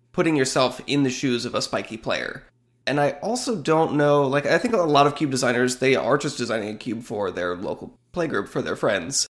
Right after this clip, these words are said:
You know, that's largely who we play with as well, is, is our, our local group. And we do actually have the opportunity to, to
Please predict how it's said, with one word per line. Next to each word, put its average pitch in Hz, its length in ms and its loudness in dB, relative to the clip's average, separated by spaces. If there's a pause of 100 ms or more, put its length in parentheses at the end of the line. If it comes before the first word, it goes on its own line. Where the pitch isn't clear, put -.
You 220 80 4
know, 123 120 4
that's 131 200 0
largely 127 360 2
who 135 160 0
we 139 160 2
play 98 180 -2
with 113 140 -4
as 85 100 -8
well, 87 260 -2
is, 85 160 -6
is - 200 -6
our, 85 320 -6
our 87 240 -6
local 90 280 -8
group. 120 440 -4
And 98 320 -6 (800)
we 160 180 2
do 180 240 8
actually 131 240 2
have 127 160 -6
the 95 60 -2
opportunity 101 460 -4
to, 90 200 -4 (140)
to 120 240 -6